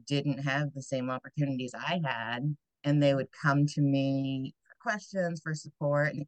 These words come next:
kinda just fell into my lap to just, like, start doing it. Especially in rural Maine, like, we, we don't have anything.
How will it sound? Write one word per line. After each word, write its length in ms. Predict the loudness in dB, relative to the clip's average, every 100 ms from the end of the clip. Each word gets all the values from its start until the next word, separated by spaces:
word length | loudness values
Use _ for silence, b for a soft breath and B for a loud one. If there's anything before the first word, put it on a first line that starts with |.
| -4
kinda 220 | -2 -2
just 260 | -2 -6 -10 _
fell 220 | -4 -2 -2
into 320 | -2 -2 0
my 180 | -2 0
lap 400 | 0 2 2 -2 -8
to 100 | -6
just, 340 | -4 -4 -6 _ _ -12
like, 200 | -12 -12
start 400 | -2 0 0 -2
doing 580 | -2 2 2 0 -2 -6 _ -6
it. 240 | -4 -2 -6 _ b b b b b -8
Especially 480 | 0 0 2 4 4
in 140 | 4
rural 260 | 4 4 2
Maine, 320 | 0 -4 -2
like, 180 | -2 -6 -12 _
we, 240 | -6 -6 -6
we 120 | -4
don't 220 | 2 2
have 220 | 2 2
anything. 560 | 0 -2 -4 -8 -8